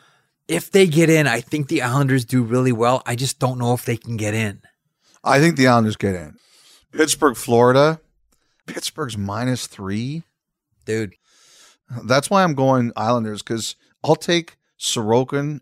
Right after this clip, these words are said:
Speaker 2: Varlamov over Jari DeSmith and Bobrovsky by a mile.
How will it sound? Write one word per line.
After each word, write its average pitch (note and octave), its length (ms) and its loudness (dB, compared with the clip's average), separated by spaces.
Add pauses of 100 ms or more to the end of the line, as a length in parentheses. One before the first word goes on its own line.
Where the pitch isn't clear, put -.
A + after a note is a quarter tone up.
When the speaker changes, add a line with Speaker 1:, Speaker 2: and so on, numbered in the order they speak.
Speaker 2:
Varlamov C3 840 -2 (680)
over G#2+ 300 2
Jari A#2 440 2
DeSmith A#2 640 -4 (380)
and A2+ 200 -2
Bobrovsky A2+ 920 0 (520)
by A#2+ 280 0
a G#2 40 0
mile. G2+ 500 -6